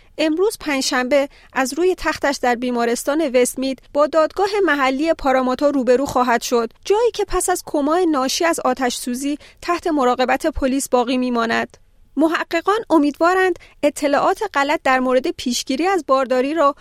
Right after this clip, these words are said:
برای جوامع مختلف استرالیا از بین ببرند. این گروه در دانشگاه موناش مجموعه‌ای از منابع موجود را به پنج زبان عربی، ماندارین، کانتونی، هندی و انگلیسی با کمک مرکز چند فرهنگی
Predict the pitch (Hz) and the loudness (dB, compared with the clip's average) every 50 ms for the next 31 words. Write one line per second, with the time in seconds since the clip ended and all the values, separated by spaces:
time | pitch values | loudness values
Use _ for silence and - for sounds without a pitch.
0 | - - - - - 277 262 285 359 415 381 - 330 285 262 277 262 262 269 269 | -20 -20 -12 -4 -2 0 2 2 2 0 2 2 2 2 4 2 2 2 2 0
1 | 269 262 247 254 247 - - 240 254 302 - - 349 311 302 - - 294 262 262 | 0 0 0 -2 -2 -2 -4 -2 -2 -2 -2 -2 -2 -2 -2 0 2 2 2 4
2 | 262 240 254 254 247 - 240 240 220 - 254 254 254 233 254 254 254 247 247 247 | 2 2 0 0 0 0 -2 -4 0 0 0 0 2 0 0 2 2 2 2 0
3 | 247 240 240 240 _ - - _ _ _ - 480 539 523 392 - 311 311 330 339 | 0 -2 -4 -8 _ -18 -20 _ _ _ -4 -4 -2 -2 -2 -2 -2 -2 -2 -2
4 | 285 - 269 254 247 226 269 262 262 254 262 - - 311 320 311 330 277 254 247 | -2 0 0 0 0 0 -2 -2 -2 -2 -4 -4 -2 -2 0 0 0 -2 -2 -2
5 | 240 254 269 339 427 - - - _ - - - - - 254 262 269 - 302 302 | 0 0 0 -2 -2 -2 -6 -10 _ -20 -20 -20 -14 -6 -6 -4 -4 -2 -2 -2
6 | 330 370 403 453 440 - 294 294 - 277 262 254 247 254 254 240 285 294 339 320 | 0 0 -2 -2 -4 -4 -4 -4 -4 -2 -2 -2 0 0 0 2 2 2 2 0
7 | 285 269 254 240 220 285 311 320 - 330 320 294 269 262 - - - - 339 370 | 0 0 -2 -2 -2 -2 -6 -4 0 0 0 2 2 0 0 -2 -8 -4 -4 -4
8 | 359 - 302 262 233 226 240 240 233 - - - 220 220 226 220 220 247 285 349 | -2 -2 0 -2 0 0 0 -2 -2 -4 -4 -4 -2 0 0 0 0 -2 -2 -2
9 | 392 - - - - _ _ - 285 320 349 370 392 370 339 330 339 339 320 311 | -4 -4 -8 -20 -20 _ _ -4 0 2 2 4 4 2 2 2 2 -2 -2 -4
10 | _ _ - _ _ - - 277 254 285 - 277 294 277 277 277 285 - _ _ | _ _ -20 _ _ -8 -4 -2 -2 -2 -2 -2 -4 -2 -2 -4 -6 -8 _ _
11 | _ _ - - 247 247 247 240 320 392 427 403 - - 294 277 262 262 254 240 | _ _ -8 -4 -2 -2 0 2 2 2 2 2 -2 -2 -2 -2 -2 -2 -2 -4
12 | 262 - - 277 262 269 - - - - - - 247 240 - - 277 262 320 359 | -4 -4 -4 -4 -4 -4 -6 -10 -20 -16 -2 0 0 0 2 0 -2 -2 -2 -2
13 | - 403 320 294 247 240 - - 269 254 262 247 - - 247 220 226 - - 240 | 0 0 0 0 0 -2 0 -2 -2 -2 -2 -4 -4 -2 -2 -2 -2 -2 -2 -2
14 | 220 233 - 247 233 233 233 285 320 370 | -2 -2 -2 -4 -6 -4 -4 -2 -2 -4